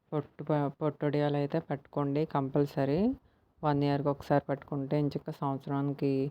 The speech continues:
సరిపడా వచ్చేస్తాయి. రుచికి సరిపడే ఉప్పు అయితే వేసుకోండి. ఒకసారి నేనైతే చూస్తున్నాను టేస్ట్ సరిపోయిందో లేదో.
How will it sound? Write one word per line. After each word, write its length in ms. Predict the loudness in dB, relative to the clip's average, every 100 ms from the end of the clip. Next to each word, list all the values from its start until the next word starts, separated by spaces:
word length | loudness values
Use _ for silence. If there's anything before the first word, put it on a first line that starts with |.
| -8 _ _ -4
సరిపడా 360 | -4 -2 0 0
వచ్చేస్తాయి. 760 | -2 -4 -8 -8 -8 -2 2 2 2 0 -16 _ _ _ _ _ -8 -8 _ _ 0
రుచికి 360 | 2 4 6 8
సరిపడే 560 | 10 10 10 6 6 6
ఉప్పు 300 | 6 4 4
అయితే 260 | 6 8 8 8 6 6 8
వేసుకోండి. 760 | 10 10 8 6 6 6 6 6
ఒకసారి 440 | 4 4 6 6 6
నేనైతే 420 | 4 4 4 2 2 _ _ _
చూస్తున్నాను 640 | 2 4 2 -2 -2 0 0 0 -4 _ _ _ _ _ 2
టేస్ట్ 320 | 4 4 2
సరిపోయిందో 580 | 4 4 4 0 0 0
లేదో. 340 | 0 0 2